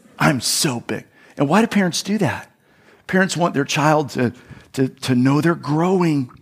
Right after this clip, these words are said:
And as they're growing, to know that they will be able and equipped to face the challenges that life throws at them. "You're getting so big. You're a big boy. You're a big girl." And C S Lewis, when he's writing Chronicles of Narnia,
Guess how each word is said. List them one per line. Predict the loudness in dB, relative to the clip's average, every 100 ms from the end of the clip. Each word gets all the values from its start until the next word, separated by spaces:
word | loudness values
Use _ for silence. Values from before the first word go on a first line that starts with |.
| _ _ _ _ _ _ _
And | 0
as | 2 2
they're | -2
growing, | -2 -2 2 4 4 4 2 -4 _ _ _ _ _ _ -2
to | 2
know | 4 4
that | 2 2
they | 2
will | 2
be | 0 -2 0
able | 0 2 0
and | -2
equipped | -2 -2 -2
to | -2
face | -2 0 0 -2
the | -2
challenges | 0 2 4 2 0 -2
that | 0
life | 0 0
throws | -2 -6 -4 -4
at | -8 -10
them. | -14 -18 _ _
"You're | -12 -10
getting | -8 -8 -6
so | -6 -6 -10 -10
big. | -10 -12 -16 -20 _ 0
You're | 0 0
a | -4
big | -6 -6 -8
boy. | -14 -14 -16 -18 _ _ _ _ _ _ _ _ -6
You're | -6
a | -8 -12
big | -14 -14
girl." | -18 -18 -20 -20 _ _ _ _ _ _ _ _ _ _ _ _ _ _ _ _ _ _ _ _ _ _ _ -16 -16 _ 0
And | 0 2
C | 4 4
S | 4 2
Lewis, | 0 0
when | -2
he's | 0
writing | 2 2 2 -2
Chronicles | 0 0 0 -6 -6
of | -4
Narnia, | -2 -2 -2 -6